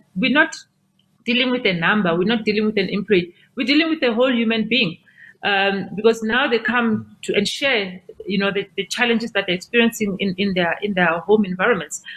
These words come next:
We talk about you need to isolate. Some people don't even have rooms to isolate in. So, so we, we, we're finding that transparency is absolutely critical. Um, inclusion has always been a buzzword,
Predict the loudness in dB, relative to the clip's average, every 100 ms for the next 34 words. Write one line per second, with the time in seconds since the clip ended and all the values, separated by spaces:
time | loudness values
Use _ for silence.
0 | -12 -4 -2 -2 0 0 2 0 -4 -18
1 | -20 -6 0 2 2 2 2 2 0 2
2 | 2 0 -6 -16 -4 0 2 0 -2 0
3 | 0 0 0 0 0 0 0 0 0 0
4 | 0 0 0 0 -4 -4 -10 _ _ -6
5 | 0 0 0 -2 0 2 2 0 -6 _
6 | _ _ _ -6 0 0 2 0 0 0
7 | -2 0 0 2 0 0 -2 0 0 0
8 | -2 -2 -4 2 2 2 0 0 0 4
9 | 4 2 -10 _ _ _ 0 2 0 0
10 | 0 0 0 2 2 2 0 0 -2 0
11 | 2 2 0 -2 0 -2 0 0 0 2
12 | 2 2 0